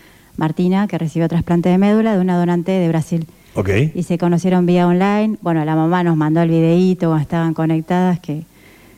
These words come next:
Speaker 1: ay, ¿y se escucha? <laughs>
Speaker 2: Sí.
Speaker 1: Eh, es muy emotivo porque las familias, nosotras somos promotoras, ¿viste? Y, y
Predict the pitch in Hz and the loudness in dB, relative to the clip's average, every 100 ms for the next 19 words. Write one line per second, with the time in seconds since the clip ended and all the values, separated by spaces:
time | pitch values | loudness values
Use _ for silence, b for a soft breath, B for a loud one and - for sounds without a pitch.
0 | B _ _ - 151 127 - - - _ | B _ _ -4 -4 -4 -16 -20 -20 _
1 | _ 214 170 165 165 185 214 208 185 180 | _ -4 -4 -2 -2 -2 -4 -2 0 0
2 | 160 233 175 226 B B - 185 170 165 | 0 -2 -2 -2 B B -4 -2 0 0
3 | 165 160 160 160 160 - - 175 202 220 | 0 -2 -2 -4 -6 -10 -6 -2 0 0
4 | 208 180 170 202 180 170 165 170 165 175 | 0 0 0 2 0 -2 -2 -2 -2 0
5 | 185 208 214 214 202 202 185 226 247 226 | 0 0 0 -2 -4 -6 -4 -2 -2 0
6 | 208 190 185 180 175 214 185 170 170 190 | 0 0 -2 -2 0 0 0 -2 -2 -2
7 | 175 160 170 - 175 | -2 -2 -6 -6 -6